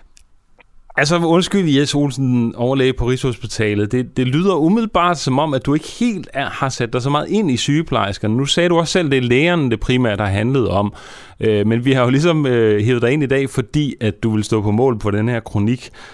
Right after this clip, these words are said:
der blev bragt i, øh, i Berlingske, hvor tre overlæger siger, at man ligesom kan løse sygehuskonflikten ved at skære, øh, de her sygeplejersker fra. Men du er lidt i tvivl om, hvor mange sygeplejersker, der i virkeligheden kan skæres fra.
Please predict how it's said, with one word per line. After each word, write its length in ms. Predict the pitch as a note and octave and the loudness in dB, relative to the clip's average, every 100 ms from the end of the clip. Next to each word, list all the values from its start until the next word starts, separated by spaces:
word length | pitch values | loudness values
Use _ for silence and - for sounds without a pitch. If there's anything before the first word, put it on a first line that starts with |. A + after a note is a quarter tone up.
| - - | -8 -4
der 100 | G2+ | -2
blev 140 | F#2+ | -2
bragt 460 | - G2 A2+ - - - | -2 -2 -4 -8 -20 -4
i, 300 | G#2+ G2 F#2+ | -2 0 0
øh, 180 | F#2 F#2 G#2 | -2 -4 -4
i 120 | A2+ | -6
Berlingske, 640 | G2+ F2+ G#2+ G#2+ - G2+ G2 | -2 -2 0 -2 -4 -4 -4
hvor 360 | G2+ G2+ G#2+ - | -4 -6 -8 -10
tre 200 | - A2 | -4 0
overlæger 400 | F#2 A#2 F#2+ F#2+ | 0 0 0 0
siger, 340 | F#2 - G2+ G#2+ | -4 -2 -2 -2
at 200 | F#2 G2 | -6 -4
man 140 | F#2+ | -4
ligesom 260 | G2 G#2+ G2 - - - - - | -4 -4 -6 -10 -20 -20 -20 -2
kan 100 | A#2+ | 2
løse 460 | B2 D3 - - - | 2 2 -2 -8 -10
sygehuskonflikten 1300 | - C3+ C3+ C3 A#2+ - - A2 - A2+ - G#2+ F#2 | -2 0 2 0 -2 -4 -2 -2 0 -2 0 -2 2
ved 120 | A#2 | 0
at 100 | A2 | 0
skære, 420 | - G#2+ G#2 G2 - - - - - | -2 0 2 0 -4 -16 -20 -20 -4
øh, 200 | G2 F#2+ | -2 0
de 140 | G#2+ | 0
her 100 | A2 | 0
sygeplejersker 580 | G#2 A2 A2+ F#2+ F2+ - | 0 -2 -2 -4 -4 -10
fra. 400 | - G#2 G#2 - - - - - - | -6 -6 -6 -10 -20 -20 -20 -20 -2
Men 220 | G#2+ A2+ | 0 2
du 120 | D3 | 2
er 40 | F3 | 2
lidt 160 | F3 | 2
i 40 | F#3 | 2
tvivl 320 | - G3 D3 | 0 2 2
om, 120 | B2+ | 2
hvor 120 | A2 | 2
mange 320 | G2 F#2+ F3 | 0 0 -2
sygeplejersker, 600 | - B2+ A#2+ A2 G2 - G2 | 0 -2 0 -2 -2 -2 -2
der 80 | |
i 40 | F#2 | 0
virkeligheden 500 | G2 G#2+ A2+ G2+ F#2 | 0 0 -2 -2 -2
kan 140 | G2+ | -4
skæres 360 | F2+ - F#2 F#2+ | -6 -4 -4 -6
fra. 320 | A2 G2 - | -6 -6 -8